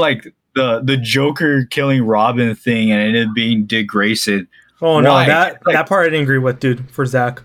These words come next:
Speaker 1: it's kind of like, wha-, and I, and I could be, like, a Jason Todd fanboy. Like, Jason's my favorite. Well, he's not my favorite Robin, but he's my favorite, like, Bat Family character. But it's
Speaker 2: Remember.
Speaker 1: like, if you're already doing the, like,
Speaker 2: Death in the
Speaker 1: the
Speaker 2: Family.
Speaker 1: Joker killing Robin, why not do the <laughs> actual one that got killed by the Joker? Like, why do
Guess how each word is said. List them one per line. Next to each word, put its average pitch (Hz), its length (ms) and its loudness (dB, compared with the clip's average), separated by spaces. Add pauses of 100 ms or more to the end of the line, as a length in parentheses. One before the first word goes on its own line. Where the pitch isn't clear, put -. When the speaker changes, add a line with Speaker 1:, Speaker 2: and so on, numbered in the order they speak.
Speaker 1:
it's 147 140 -2
kind 175 160 0
of 160 60 -2
like, 156 160 0
wha-, 156 140 2
and 185 160 2
I, 190 160 0
and 208 140 0
I 226 80 2
could 226 180 0
be, 226 120 2
like, 160 160 2
a 147 60 0
Jason 131 420 0
Todd 127 240 0
fanboy. 113 400 -2
Like, 110 140 0
Jason's 123 300 -2
my 113 120 0
favorite. 110 500 -2 (600)
Well, 113 300 -2 (200)
he's 127 120 -4
not 139 80 2
my 110 80 0
favorite 101 200 0
Robin, 98 280 2
but 98 80 0
he's 104 120 0
my 104 120 -2
favorite, 104 360 0
like, 95 220 -2
Bat 101 280 -2
Family 104 580 0
character. 104 360 -2
But 101 120 2
it's 135 160 0
Speaker 2:
Remember. 135 40 0
Speaker 1:
like, 113 140 -4 (240)
if 175 140 -4
you're - 180 -4
already 196 380 2
doing 139 540 0
the, 107 400 0 (520)
like, 117 180 0
Speaker 2:
Death 139 180 -2
in 143 60 -2
the 135 60 2
Speaker 1:
the 131 80 4
Speaker 2:
Family. 131 160 2
Speaker 1:
Joker 135 400 2
killing 143 260 0
Robin, 123 320 2
why 151 160 2
not 196 200 0
do 196 160 4
the 208 200 4
<laughs> - 0 -
actual 170 400 0
one 170 140 0
that 160 120 -2
got 151 240 -4
killed 160 260 0
by 156 160 0
the 139 160 0
Joker? 135 400 0
Like, 113 160 2
why 127 460 0
do 131 340 2